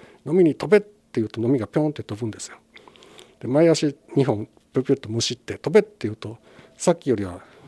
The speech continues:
低いけどピョンって飛ぶんですね。で、足を全部取っちゃった。で、「飛べ」って言うと飛ばなくなってしまった、ノミが。で、その博士は研究ノートに、「ノミという虫は足を全部むしっちゃうと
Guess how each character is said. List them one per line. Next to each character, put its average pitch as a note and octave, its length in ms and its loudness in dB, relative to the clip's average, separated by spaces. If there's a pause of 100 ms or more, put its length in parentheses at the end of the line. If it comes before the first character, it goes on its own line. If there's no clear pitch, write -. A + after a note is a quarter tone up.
(120)
低 - 260 0
い - 20 -2
け - 120 -12
ど G2+ 100 -14
ピ - 120 -4
ョ C3+ 40 2
ン - 20 -2
っ - 20 -4
て - 80 -10
飛 G#2 160 -14
ぶ G2 60 -16
ん - 60 -20
で - 80 -20
す - 120 -16
ね。 E3+ 140 -10 (800)
で、 - 80 -2
足 D3+ 180 0
を F3+ 60 6
全 F3 180 6
部 B2 80 0
取 - 200 -2
っ - 20 -10
ち - 60 0
ゃ - 20 -4
っ - 40 -8
た。 - 120 -20 (1120)
で、 G#2 160 -10
「飛 D3 140 -2
べ」 G#3 80 6
っ - 20 2
て G#3 60 -16 (120)
言 A2+ 100 -4
う - 40 -12
と A#2 240 -12 (140)
飛 D3 100 0
ば D#3+ 60 6
な D3 80 4
く - 80 -8
な A#2 80 -2
っ - 20 -14
て - 120 -14
し - 80 -10
ま - 80 -20
っ - 60 -20
た、 - 100 -18
ノ G#2 120 -8
ミ G2+ 120 -6
が。 - 120 -20 (460)
で、 B2 60 -8
そ D#3+ 120 0
の D#3+ 120 4
博 C#3+ 200 0
士 A2 100 -6
は G#2 200 -8 (380)
研 B2+ 160 -2
究 B2+ 180 -2
ノ A#2+ 100 0
ー - 40 -4
ト - 100 -14
に、 G#2 200 -8 (440)
「ノ A2+ 100 2
ミ C#3 140 4
と A#2+ 100 0
い G2+ 80 -2
う G#2 60 -6
虫 G2 240 -8
は A#2 220 2 (520)
足 - 200 -4
を B2+ 80 2
全 A#2+ 160 -4
部 G#2 120 -14
む A2+ 100 -8
し - 160 -6
っ - 40 -16
ち - 80 -4
ゃ A#2+ 40 -4
う A#2 60 -6
と A#2+ 300 -2